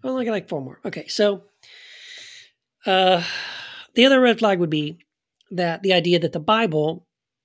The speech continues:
is sort of, you know, univocal, that it's a hundred percent accurate,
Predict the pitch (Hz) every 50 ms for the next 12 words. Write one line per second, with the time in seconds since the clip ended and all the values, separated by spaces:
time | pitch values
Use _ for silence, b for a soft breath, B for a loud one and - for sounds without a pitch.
0 | _ _ - 196 165 165 156 156 156 156 143 - - - _ _ _ _ _ _
1 | _ _ _ _ _ _ _ _ _ _ - - 202 170 160 156 147 160 156 147
2 | 131 131 160 185 185 170 151 156 139 135 - 143 123 - _ _ _ 160 143 139
3 | - 175 147 170 214 240 - 254 233 - - 214 208 196 196 - _ 208 202 202
4 | 190 - 208 190 185 175 175 -